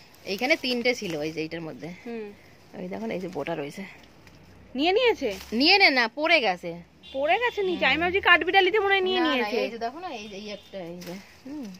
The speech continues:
Speaker 1: ওই, ওই একটা, কত বড় হয়েছে।
Speaker 2: গাছটাও বেশ
Speaker 1: এই।
Speaker 2: ঝাঁকানো হয়েছে। হ্যাঁ, এই তো ছোট, ছোট, ছোট, ছোট
Speaker 1: হুম।
Speaker 2: একদম।
Speaker 1: অনেক আছে লেবু, এই যে দেখো না।
Speaker 2: কুচি, কুচি বাচ্চা।
Speaker 1: এই যে,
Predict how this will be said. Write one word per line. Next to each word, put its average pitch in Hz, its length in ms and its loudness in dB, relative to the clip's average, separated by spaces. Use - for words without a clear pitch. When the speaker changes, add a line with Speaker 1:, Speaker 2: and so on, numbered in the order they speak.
Speaker 1:
ওই, 190 200 -10
ওই 214 320 -8
একটা, 175 320 -10
কত - 160 -12
বড় 185 220 -10
হয়েছে। 180 380 -14
Speaker 2:
গাছটাও 233 500 0
বেশ 302 260 4
Speaker 1:
এই। - 80 -4
Speaker 2:
ঝাঁকানো 254 380 -4
হয়েছে। 226 320 -8
হ্যাঁ, 247 240 2
এই 277 160 0
তো 240 160 -6
ছোট, 233 220 -14
ছোট, 277 220 -12
ছোট, 262 240 -10
ছোট 254 200 -12
Speaker 1:
হুম। 262 100 -8
Speaker 2:
একদম। 247 320 -10
Speaker 1:
অনেক 311 260 0
আছে 202 140 -8
লেবু, 180 220 -6
এই 180 120 -4
যে 180 80 -10
দেখো 208 160 -14
না। 247 40 -8
Speaker 2:
কুচি, 269 220 -12
কুচি 285 280 -16
বাচ্চা। 185 360 -6
Speaker 1:
এই 196 40 -8
যে, 185 140 -6